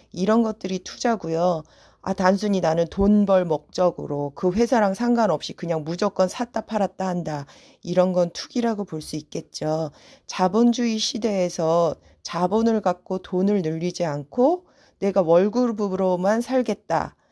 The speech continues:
이러면 하층민으로 떨어지는 가장 좋은 방법이라는 걸 아셔야 됩니다.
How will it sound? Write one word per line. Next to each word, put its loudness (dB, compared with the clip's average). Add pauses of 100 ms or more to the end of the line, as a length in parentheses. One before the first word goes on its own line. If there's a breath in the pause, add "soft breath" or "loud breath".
(180)
이러면 0 (300)
하층민으로 0 (340)
떨어지는 0 (1400)
가장 2
좋은 0
방법이라는 -4
걸 -2
아셔야 0
됩니다. -6